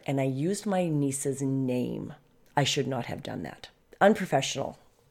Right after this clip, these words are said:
and inappropriate. And so if you listen to the podcast and you too had that, those thoughts, 'cause it was up for about a week before I took it down, uh, you are right,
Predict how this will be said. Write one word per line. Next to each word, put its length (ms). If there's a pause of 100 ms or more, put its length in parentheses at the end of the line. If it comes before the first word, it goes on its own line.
(100)
and 140
inappropriate. 580 (520)
And 120
so 100
if 120
you 80
listen 280
to 80
the 100
podcast 680
and 160
you 80
too 220
had 260
that, 220 (220)
those 260
thoughts, 340
'cause 140
it 80
was 240
up 200
for 200
about 240
a 20
week 320
before 260
I 40
took 180
it 80
down, 280 (540)
uh, 560
you 360
are 180
right, 400